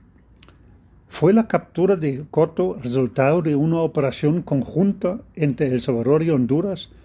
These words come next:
como dice Ariasa en este video, o fueron solamente a recogerlo en la frontera del Amatillo?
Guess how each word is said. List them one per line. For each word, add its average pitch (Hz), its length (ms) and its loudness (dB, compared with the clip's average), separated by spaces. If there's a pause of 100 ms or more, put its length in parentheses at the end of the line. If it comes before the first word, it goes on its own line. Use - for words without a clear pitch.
(240)
como 131 240 0
dice 143 420 -2
Ariasa 127 500 -2
en 123 120 0
este 123 240 -4
video, 123 420 -2 (840)
o 143 120 4
fueron 156 360 4
solamente 160 540 0
a 147 100 -6
recogerlo 127 720 -4 (280)
en 127 140 -2
la 120 80 -2
frontera 127 520 0
del 120 380 -10
Amatillo? 117 560 -4